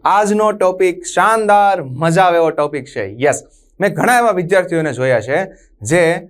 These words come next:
ગ્રામરના બધા જ ટોપિક આવડતા હોય, ઇંગ્લિશ અને બધું જ ફાવતું હોય, પણ એક અગ-, અંદર મગજમાં કેસેટ ફિટ થઈ ગઈ હોય છે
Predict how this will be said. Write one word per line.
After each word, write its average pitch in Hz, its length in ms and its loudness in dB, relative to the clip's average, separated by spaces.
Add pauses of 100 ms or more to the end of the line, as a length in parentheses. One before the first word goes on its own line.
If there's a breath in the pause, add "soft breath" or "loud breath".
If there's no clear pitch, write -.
(220)
ગ્રામરના 202 500 0
બધા 170 360 2
જ 220 100 0
ટોપિક 175 320 -2
આવડતા 131 340 0
હોય, 120 120 0
ઇંગ્લિશ 208 280 -2
અને 220 80 -2
બધું 180 300 0
જ 208 100 -8
ફાવતું 151 360 0
હોય, 143 100 -12
પણ 240 380 2 (100)
એક 202 200 -2
અગ-, 175 180 0
અંદર 185 380 0
મગજમાં 165 520 -2
કેસેટ 170 420 -2
ફિટ 160 240 -6
થઈ 143 100 0
ગઈ 143 100 2
હોય 127 180 2
છે 143 200 0